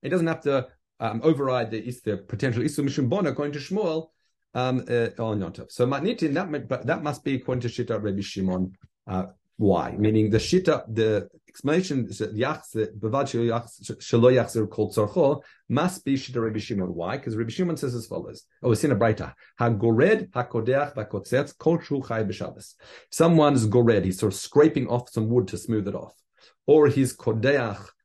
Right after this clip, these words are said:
or kotzetz, he's cutting or he's drilling. Um, uh, yes, that's,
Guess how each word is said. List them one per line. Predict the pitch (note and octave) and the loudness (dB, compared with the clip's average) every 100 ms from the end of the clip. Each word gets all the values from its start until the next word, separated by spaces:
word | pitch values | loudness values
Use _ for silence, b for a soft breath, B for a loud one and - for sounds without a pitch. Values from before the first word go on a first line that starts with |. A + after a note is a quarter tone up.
| _ | _
or | G#2+ - | -10 -6
kotzetz, | - - D3 C3 | -4 0 -2 -2
he's | F#2 | -4
cutting | - D#3 C#3 A#2 | 0 4 6 4
or | F#2 | 2
he's | F#2 | 2
drilling. | C#3+ D3+ B2+ G2+ - - - G#2 | 4 4 2 -2 -10 -14 -14 -10
Um, | A2+ G#2 G2+ G2 F#2 - _ _ _ _ _ _ _ _ _ _ _ - | -2 0 2 2 0 -6 _ _ _ _ _ _ _ _ _ _ _ -6
uh, | A2+ G#2+ G#2 G2+ G2 - _ - | -2 0 0 -4 -6 -8 _ -12
yes, | A#2 G2+ G#2 B2 | -2 4 4 4
that's, | - A2+ - | 2 0 0